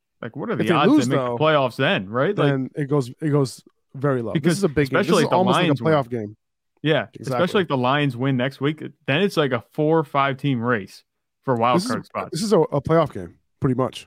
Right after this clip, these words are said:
Speaker 2: between the Giants and the Commanders this week.
Speaker 1: Yeah, so Saquon, he's definitely gonna play, but, like, you have to wonder if they lose. Like, I would be concerned if I have Saquon that I'm not gonna have him even for the championship in week sixteen.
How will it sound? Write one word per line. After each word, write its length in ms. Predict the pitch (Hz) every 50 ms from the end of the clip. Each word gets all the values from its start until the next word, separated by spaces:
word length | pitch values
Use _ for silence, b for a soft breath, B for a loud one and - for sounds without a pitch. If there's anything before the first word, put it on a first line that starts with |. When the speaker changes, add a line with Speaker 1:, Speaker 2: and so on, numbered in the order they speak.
| _ -
Speaker 2:
between 220 | 135 - - 143
the 60 | 127 117
Giants 320 | 113 127 123 123 113 -
and 100 | 127 117
the 180 | 110 110 104 95
Commanders 400 | - 127 120 117 107 - - -
this 120 | - - -
week. 100 | - - _ _ _ -
Speaker 1:
Yeah, 160 | 175 135 - 131 -
so 140 | - - 165
Saquon, 480 | - 226 220 220 214 175 147 139 - _ _
he's 160 | - 151 156 139
definitely 280 | - 208 185 202 170
gonna 120 | 147 131 117
play, 400 | - - 165 151 117 104 101 - _ -
but, 180 | - 139 - -
like, 240 | 151 143 131 113 - -
you 200 | - 147 139 135
have 140 | 180 185 -
to 80 | 147
wonder 360 | 123 120 135 147 143 120 110 104
if 100 | 101 -
they 120 | 120 120
lose. 340 | 110 113 120 127 147 175 -
Like, 140 | 113 104 101 _ - - - _ -
I 160 | 120 123 143
would 120 | 160 147 123
be 100 | 135 135
concerned 460 | 131 131 117 - - 123 120 127 127 123
if 80 | 110
I 60 | 120 120
have 80 | 117
Saquon 420 | - - 120 120 - 151 143 143 131
that 120 | 117 -
I'm 80 | 120 123
not 160 | 123 120 117
gonna 140 | - 127 110
have 240 | 110 123 120 117 110
him 160 | 117 113 110
even 240 | 120 123 110 120 110
for 140 | - - 120
the 80 | 104 98
championship 580 | - 131 131 123 113 117 104 - 113 104 -
in 100 | 110 107
week 180 | 110 117 104 -
sixteen. 520 | - 110 - - - 131 123 101 87 101